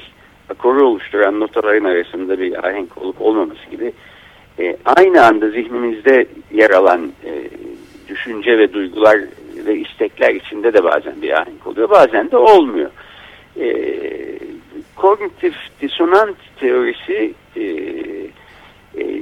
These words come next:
ya da işte bilişsel ahenk teorisi diyelim belki,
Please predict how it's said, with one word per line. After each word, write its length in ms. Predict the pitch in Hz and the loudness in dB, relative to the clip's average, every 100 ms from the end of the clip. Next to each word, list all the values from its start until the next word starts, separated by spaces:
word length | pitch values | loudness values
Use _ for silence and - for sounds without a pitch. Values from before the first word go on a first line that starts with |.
| - | 0
ya 180 | 117 | 0
da 100 | 127 | 2
işte 360 | 110 - - 104 | -2 -4 -8 -8
bilişsel 640 | 110 113 - 143 139 107 107 | -6 -6 -4 0 4 6 4
ahenk 300 | 117 131 107 - - | 4 -4 -6 -16 -4
teorisi 480 | 92 80 80 - - | -2 -2 -6 -14 -16
diyelim 400 | - - - - - | -14 -12 -12 -12 -14
belki, 400 | - - - | -14 -14 -14